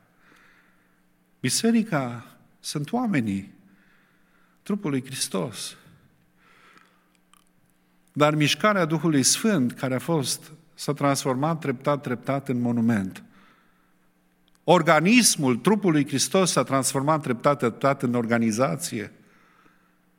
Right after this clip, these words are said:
Relația cu Domnul s-a transformat treptat, treptat în religie. Și sigur că oamenii nu se pot înțelege, nu se pot împăca. Și a patra și ultima,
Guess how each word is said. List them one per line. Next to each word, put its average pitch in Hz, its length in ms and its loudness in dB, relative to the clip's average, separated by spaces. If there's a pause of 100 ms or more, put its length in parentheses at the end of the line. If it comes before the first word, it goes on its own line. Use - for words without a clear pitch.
(140)
Relația 156 800 4
cu 139 140 2
Domnul 156 520 2
s-a 123 200 -8
transformat 135 640 -2
treptat, 131 500 -4
treptat 127 480 -6
în 110 140 -8
religie. 117 680 -6 (1600)
Și 127 80 -8
sigur 135 400 -4
că 127 140 -6
oamenii 120 420 -4
nu 120 120 -4
se 117 160 -6
pot 107 260 -8
înțelege, 107 560 -4
nu 113 100 -6
se 113 160 -8
pot 110 300 -12
împăca. 107 480 -12 (320)
Și - 120 -2
a 214 80 2
patra 143 540 0
și - 160 -16
ultima, 123 520 -4